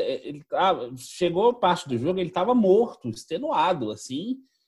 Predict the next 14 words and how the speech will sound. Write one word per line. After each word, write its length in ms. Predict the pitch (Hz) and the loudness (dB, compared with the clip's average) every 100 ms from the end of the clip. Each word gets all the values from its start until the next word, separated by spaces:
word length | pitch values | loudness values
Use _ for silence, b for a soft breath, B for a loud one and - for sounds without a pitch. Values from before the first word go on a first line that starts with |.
| _ _ | _ _
Tudo 160 | 185 254 | -4 0
bem, 220 | 165 185 | 4 2
ele 100 | 165 | 2
correu 300 | - 139 165 | 0 2 4
bastante, 560 | 160 131 - 156 160 123 | 4 2 -2 -4 -4 -4
teve 120 | 147 | -8
que 40 | - | -6
correr 220 | 135 139 | -2 0
atrás 340 | 131 131 123 | 0 0 -2
muito 180 | 123 139 | 0 -4
do 40 | |
Guarani, 500 | 120 117 110 110 165 185 _ _ _ - | 2 4 4 0 -4 -6 _ _ _ -8
mas 540 | 131 151 226 208 - - _ _ _ - | -2 0 2 0 -4 -16 _ _ _ -4
ele, 480 | 190 247 214 92 | -2 0 -4 -10